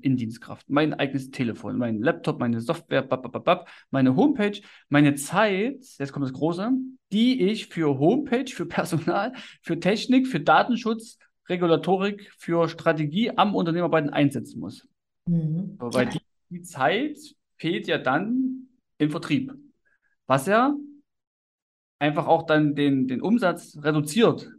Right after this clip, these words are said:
Speaker 1: wenn ich nicht so viel mit dem Kunden erzählen kann, wenn ich den Kunden nicht so viel beraten kann, weil ich die Zeit woanders einsetze, äh, dann kommt natürlich, ist natürlich der Geldzufluss gehindert.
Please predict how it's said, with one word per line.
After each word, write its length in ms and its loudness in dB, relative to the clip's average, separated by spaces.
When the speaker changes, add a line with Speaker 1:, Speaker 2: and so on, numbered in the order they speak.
Speaker 1:
wenn 180 0
ich 120 2
nicht 180 -4
so 80 -6
viel 220 -4
mit 100 0
dem 140 0
Kunden 240 -2
erzählen 360 0
kann, 220 2
wenn 100 -4
ich 80 0
den 80 -2
Kunden 180 -6
nicht 100 -6
so 40 -6
viel 120 -10
beraten 380 0
kann, 140 -4
weil 100 0
ich 60 -6
die 60 -12
Zeit 200 -2
woanders 320 -4
einsetze, 520 -6
äh, 480 4
dann 360 -2
kommt 180 -4
natürlich, 280 -2
ist 60 -4
natürlich 320 -2
der 520 2
Geldzufluss 960 0
gehindert. 560 -2